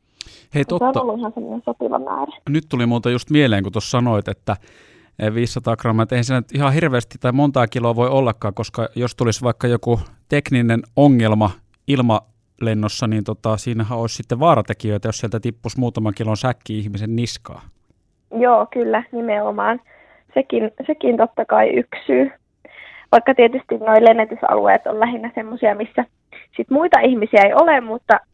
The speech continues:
Speaker 2: totta kai siihen vaikuttaa myös se, että ei haluta, että siellä hirveän, hirveän painavia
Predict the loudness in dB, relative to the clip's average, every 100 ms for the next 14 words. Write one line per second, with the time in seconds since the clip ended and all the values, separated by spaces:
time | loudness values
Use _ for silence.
0 | _ -4 0 2 0 -2 -6 -8 -10 -12
1 | -14 -16 -8 -8 -8 -14 -12 -10 -8 -6
2 | -4 -2 -2 -4 -2 -2 2 2 4 2
3 | 2 -6 _ 2 6 4 4 2 2 -2
4 | -6 -6